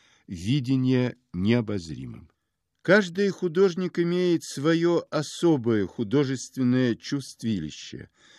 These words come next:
которое служит ему и органом любви. И если это восприемлющее лоно по природе своей чувственно,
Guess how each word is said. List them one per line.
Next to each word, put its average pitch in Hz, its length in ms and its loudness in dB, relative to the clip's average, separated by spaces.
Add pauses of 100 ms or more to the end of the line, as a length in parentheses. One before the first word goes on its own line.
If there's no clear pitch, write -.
(140)
которое 135 380 2
служит 165 580 0
ему 151 440 -2 (100)
и 135 300 -6
органом 127 560 0
любви. 78 540 -12 (640)
И 113 80 0
если 135 320 4
это 127 420 4 (200)
восприемлющее 113 1300 2
лоно 101 480 2
по 101 100 -8
природе 98 480 -4
своей 95 460 -4
чувственно, 73 880 -10